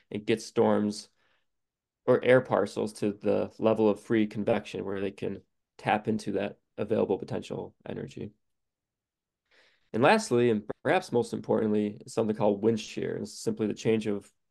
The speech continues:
wind speed and direction, in our case with, with height. As, as the little diagram shows, this really prevents an updraft from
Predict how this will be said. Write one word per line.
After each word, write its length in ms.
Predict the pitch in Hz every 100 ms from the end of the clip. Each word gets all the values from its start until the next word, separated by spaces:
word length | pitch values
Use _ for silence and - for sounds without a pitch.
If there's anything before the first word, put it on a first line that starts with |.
| _ _
wind 160 | - 151
speed 200 | 143 151
and 80 | 135
direction, 680 | 113 117 - 113 107 101 98 _ _ _ _
in 80 | -
our 120 | 107
case 320 | 107 107 107 -
with, 200 | 101 -
with 140 | 98 -
height. 460 | - - 92 - - _ _ _
As, 320 | 101 - - - -
as 160 | 107
the 280 | - 107 101
little 160 | - 117
diagram 500 | 107 107 107 107 101
shows, 420 | 101 - 113 107
this 180 | 107 -
really 160 | 139 131
prevents 600 | - 120 110 110 107 -
an 100 | 104
updraft 520 | 104 107 110 107 101
from 260 | - 95